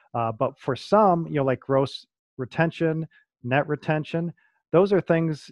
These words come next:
you know, you really should be tracking from the beginning, because you should see how your product is performing and if you need to adjust. You know, so some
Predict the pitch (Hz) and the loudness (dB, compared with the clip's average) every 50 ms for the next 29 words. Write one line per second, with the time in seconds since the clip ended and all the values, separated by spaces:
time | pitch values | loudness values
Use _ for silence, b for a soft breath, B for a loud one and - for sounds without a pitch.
0 | - - 151 147 147 139 139 143 151 165 175 170 156 143 - - - 123 202 202 | -4 0 2 2 2 2 2 0 2 2 2 2 2 2 0 -2 -2 -2 0 0
1 | 151 135 - - 139 131 127 - 135 120 - 131 127 123 120 117 120 113 123 120 | -2 -2 0 0 0 0 0 -2 -6 -8 -6 -6 -6 -6 -6 -6 -6 -6 -6 -6
2 | 117 117 113 110 113 120 - 123 110 - 131 127 120 - - 131 110 - - - | -6 -6 -8 -8 -8 -8 -8 -8 -8 -6 -6 -8 -6 -6 -6 -8 -8 -10 -6 -4
3 | 170 196 190 143 - 135 123 120 117 113 b b b b - 131 127 - - 131 | -2 -2 -2 -2 0 0 0 0 -2 -4 b b b b -4 -4 -2 0 0 0
4 | 123 120 117 - - 123 113 - - 120 110 - - 127 120 117 113 117 117 117 | 0 0 -2 -4 -6 -8 -8 -8 -10 -12 -10 -8 -6 -6 -4 -4 -6 -6 -8 -8
5 | 117 113 120 117 107 - 131 123 117 117 120 117 107 - - 123 113 107 107 113 | -8 -8 -8 -10 -8 -8 -8 -6 -6 -6 -6 -8 -8 -8 -8 -8 -8 -8 -8 -8
6 | 110 104 104 101 101 - _ _ b b b b b - 127 120 113 - 127 - | -6 -6 -6 -8 -10 -12 _ _ b b b b b -6 -4 -4 -4 -6 -8 -6
7 | - - 151 147 151 151 143 | 0 2 2 4 4 2 -2